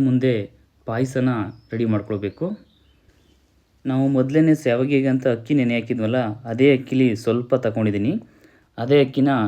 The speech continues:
ಈ ಥರ ಮಿಕ್ಸಿ ಜಾರ್ಗೆ ಹಾಕ್ಕೊಂಡು ಚೆನ್ನಾಗಿ ರುಬ್ಕೊಂಡಿದ್ದೀನಿ. ನೋಡಿ, ಈ ಒಂದು ಕನ್ಸಿಸ್ಟೆನ್ಸಿಲಿ ರುಬ್ಕೊಳ್ಬೇಕು. ಇವಾಗ ಅಕ್ಕಿ ಹಿಟ್ಟು ರೆಡಿ ಆಯಿತು. ಮುಂದೆ ಇನ್ನೊಂದು ಕಡೆ ಒಂದು ಪಾತ್ರೆಯಲ್ಲಿ ನೀರು ಮಳ್ತಾ ಇದೆ. ಈ ಒಂದು ಪಾತ್ರೆಗೆ ಬೆಲ್ಲನ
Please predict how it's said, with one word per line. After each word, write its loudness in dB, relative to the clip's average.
ಈ -6
ಥರ 2
ಮಿಕ್ಸಿ -4
ಜಾರ್ಗೆ 2
ಹಾಕ್ಕೊಂಡು -2
ಚೆನ್ನಾಗಿ 2
ರುಬ್ಕೊಂಡಿದ್ದೀನಿ. -2
ನೋಡಿ, -2
ಈ -2
ಒಂದು -2
ಕನ್ಸಿಸ್ಟೆನ್ಸಿಲಿ -4
ರುಬ್ಕೊಳ್ಬೇಕು. -4
ಇವಾಗ 0
ಅಕ್ಕಿ -2
ಹಿಟ್ಟು -2
ರೆಡಿ 2
ಆಯಿತು. -2
ಮುಂದೆ 4
ಇನ್ನೊಂದು 0
ಕಡೆ 2
ಒಂದು -4
ಪಾತ್ರೆಯಲ್ಲಿ 0
ನೀರು -2
ಮಳ್ತಾ -2
ಇದೆ. -4
ಈ 0
ಒಂದು 2
ಪಾತ್ರೆಗೆ 0
ಬೆಲ್ಲನ 2